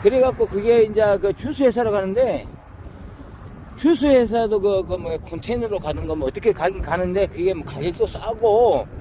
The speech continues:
뭐 무조건 물량을 다 받는 게 아니라 가지고 그, 그거는 어쩔 수 없이 버릴 수밖에 없나 봐요. 그래갖고 그런 게 큰 거, 저는 원래 그 집에서도 저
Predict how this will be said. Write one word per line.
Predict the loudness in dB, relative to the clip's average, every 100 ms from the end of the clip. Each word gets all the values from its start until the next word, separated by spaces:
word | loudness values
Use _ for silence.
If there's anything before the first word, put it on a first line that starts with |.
| -16 -14 -14 -12 -14 -8
뭐 | -8
무조건 | -4 -4 -4 -4
물량을 | 2 4 4
다 | 0 -4
받는 | -2 -2 0
게 | -2
아니라 | 0 2 2
가지고 | 2 -2 2 2 2 0 -6 -14 -18 -18 -18 -18 -18 -16 -16 -16 -2
그, | 2 2
그거는 | 2 -2 2 4 4
어쩔 | 0 -2
수 | -4
없이 | -2
버릴 | -4 -4 -6
수밖에 | -6 -4 -4
없나 | -4 -2
봐요. | 0 0 0
그래갖고 | 0 -2 -2 -2 0 -2 -6 -8 -14 -14 -16 -16 -14 -12 -12 -12 -14 -8
그런 | -4 0
게 | 0
큰 | 0 -6 -2
거, | 0 0 -4 -10 -2
저는 | 0 4
원래 | 4 6 6
그 | 4 -6
집에서도 | -6 -10 -6 -4 -4 -4
저 | -2 -4